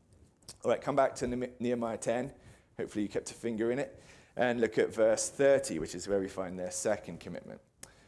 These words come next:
The people said, "We will not give our daughters to the peoples of the land or take their daughters for our sons." And this comes straight from Deuteronomy seven,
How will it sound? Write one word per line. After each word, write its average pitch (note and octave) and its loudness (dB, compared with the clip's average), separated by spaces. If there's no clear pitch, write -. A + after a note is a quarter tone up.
The - -6
people A#2+ 2
said, C#3 6
"We C#3 6
will B2+ 6
not D3 2
give C3+ 6
our G#2+ 6
daughters B2+ 2
to A#2 -4
the A2 0
peoples A#2 -2
of G2+ -2
the G2 0
land G#2+ -4
or G#2+ -2
take G#2 -4
their A#2+ 6
daughters F#2+ -4
for - -4
our F2+ -4
sons." - -6
And A2 -6
this E3 4
comes A2+ -4
straight G2+ -2
from G#2+ -6
Deuteronomy G#2 0
seven, A#2+ 0